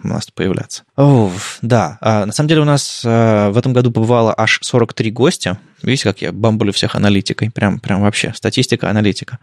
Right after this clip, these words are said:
Сорок три гостя, и некоторые даже по два раза. Вот Саша Шенкевич, Алена Батицкая, да, о-, обе, обе два раза бывали. Это наши постоянные гости. У нас есть постоянные ведущие, есть постоянные гости.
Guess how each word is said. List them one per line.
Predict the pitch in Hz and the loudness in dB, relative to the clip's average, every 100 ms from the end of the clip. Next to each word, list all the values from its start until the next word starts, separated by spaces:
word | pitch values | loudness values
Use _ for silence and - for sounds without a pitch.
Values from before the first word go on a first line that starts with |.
| - | -4
Сорок | - 131 | 2 2
три | - 113 | 2 0
гостя, | 120 175 - 113 98 95 | 2 0 0 -2 0 0
и | 90 101 101 101 | 2 4 6 4
некоторые | 98 113 117 | 4 2 2
даже | 107 104 | 2 0
по | 107 | -2
два | 101 95 | 0 2
раза. | 131 123 | 2 2
Вот | 92 - | -2 0
Саша | 107 - | 0 2
Шенкевич, | 101 101 92 87 92 | -2 -2 -4 -2 0
Алена | 104 101 | 2 2
Батицкая, | 90 - - 82 | 0 -4 -4 -4
да, | - 82 85 | -2 -2 -2
о-, | - - - | 0 -2 0
обе, | 101 98 - | 0 0 0
обе | 95 113 | -2 0
два | 98 101 | 2 2
раза | 92 92 | 2 -2
бывали. | 95 95 110 107 | -6 -2 0 -2
Это | 95 92 | -4 -6
наши | - - _ | -6 -8 _
постоянные | 110 - 113 110 90 90 98 | -10 -4 2 2 2 -2 -2
гости. | 113 147 - | 0 -2 -2
У | 95 | -4
нас | 98 | -2
есть | - - | -4 -6
постоянные | - 110 110 107 | -2 0 2 2
ведущие, | 113 160 - | 2 2 0
есть | - | -6
постоянные | - - 104 104 104 | -8 -6 -4 -2 -2
гости. | 101 - - | -2 -4 -8